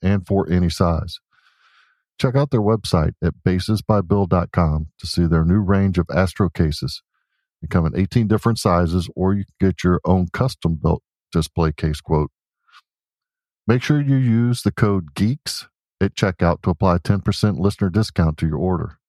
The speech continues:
That code again is geeks for ten percent off.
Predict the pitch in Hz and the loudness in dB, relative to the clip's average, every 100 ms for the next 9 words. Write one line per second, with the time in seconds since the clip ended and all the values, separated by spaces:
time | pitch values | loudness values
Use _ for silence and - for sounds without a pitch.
0 | _ _ _ _ 78 - 95 98 85 90 | _ _ _ _ -8 0 0 0 0 2
1 | 90 90 80 82 73 71 104 101 - - | 2 0 0 0 0 -2 0 0 -6 -14
2 | - - _ _ _ _ _ _ 82 78 | -14 -16 _ _ _ _ _ _ -4 0
3 | 95 80 80 92 82 76 69 | -2 -2 -2 0 0 -2 -6